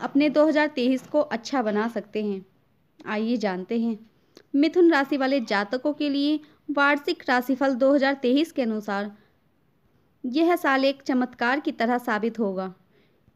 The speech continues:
मिथुन राशि वाले जातकों के लिए इस साल आपका भाग्य, आपकी किस्मत आपका साथ देगी, क्योंकि शनि देव आपकी कुंडली के नौवें भाव में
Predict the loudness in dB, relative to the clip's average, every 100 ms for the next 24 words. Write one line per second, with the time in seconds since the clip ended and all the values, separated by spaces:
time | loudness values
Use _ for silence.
0 | _ _ 0 2 4 6 6 4 0 0
1 | 0 0 0 -2 -2 -2 -2 -2 -6 -10
2 | -8 -4 0 2 2 0 -4 _ _ _
3 | -4 -4 -2 0 2 0 -2 _ _ _
4 | _ _ _ _ _ _ -2 -2 0 0
5 | 2 2 2 0 0 0 -2 -2 0 2
6 | 0 0 -4 _ -6 0 2 2 2 -2
7 | 0 -2 0 0 0 0 -2 -2 -4 -4
8 | -4 -2 -4 -6 _ _ _ -4 2 6
9 | 8 6 2 0 -4 _ -8 -2 -2 -2
10 | 2 4 4 2 4 4 4 2 2 4
11 | 4 6 4 4 2 0 0 0 0 -2